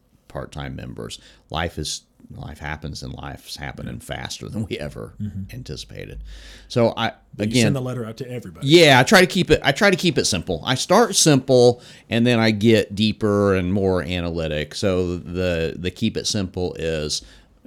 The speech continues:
Speaker 1: send out an email, put a rumor section in it. "Hey, heard a rumor we're merging with Green, <laughs> Greenwood Fire Department."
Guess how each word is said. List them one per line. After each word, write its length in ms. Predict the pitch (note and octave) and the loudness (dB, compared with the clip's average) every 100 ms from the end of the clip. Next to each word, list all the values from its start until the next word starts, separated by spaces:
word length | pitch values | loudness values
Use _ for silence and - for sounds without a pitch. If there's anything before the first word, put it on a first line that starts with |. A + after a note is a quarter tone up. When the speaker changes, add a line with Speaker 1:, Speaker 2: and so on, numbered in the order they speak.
| - | -8
Speaker 1:
send 220 | - C3+ | -2 0
out 120 | D3 | 0
an 100 | D3+ | -2
email, 380 | D#3 F3+ D#2+ - _ _ _ _ - | -4 -4 -6 -8 _ _ _ _ 0
put 120 | C3+ | 4
a 40 | |
rumor 280 | D3+ G3+ G3+ | 4 4 0
section 400 | B2 G#2+ G2 F#2 | 0 -2 -2 -4
in 120 | E2 | -6
it. 100 | C2+ - _ | -6 -12 _
"Hey, 340 | C3 D#3 C#3+ A2+ _ - | 0 2 2 -2 _ -4
heard 160 | C3+ C3+ | 0 2
a 20 | |
rumor 320 | C#3 D3 C3+ | 2 2 4
we're 220 | B2 B2+ | 4 2
merging 220 | C3 A#2+ B2+ | 2 2 0
with 100 | A#2 | 0
Green, 280 | B2+ B2+ A#2 - B2+ | 0 0 -2 -8 -8
<laughs> 320 | A#2 A#2+ C3+ | -4 -4 -4
Greenwood 260 | - C#3+ C3+ | 0 2 4
Fire 180 | C#3+ D3+ | 6 4
Department." 540 | B2 A2 G#2+ A2+ A#2 | 4 2 4 2 0